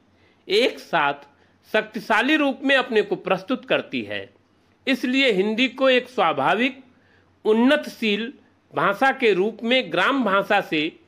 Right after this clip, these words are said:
वैश्विक भाषा की यात्रा तक के अभियान को हमें गर्व के साथ देखने समझने की जरूरत है। इस रूप में हिंदी मानवता की,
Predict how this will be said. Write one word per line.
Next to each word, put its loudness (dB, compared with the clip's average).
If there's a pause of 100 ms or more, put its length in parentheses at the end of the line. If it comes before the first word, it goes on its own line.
(360)
वैश्विक -2
भाषा 0
की -2
यात्रा 0
तक -4
के 0
अभियान 0
को -6 (340)
हमें 2
गर्व 2
के 0
साथ -2 (400)
देखने 0
समझने 2
की -4
जरूरत 0
है। -4 (480)
इस -2
रूप 2
में 4
हिंदी 0
मानवता 2
की, -6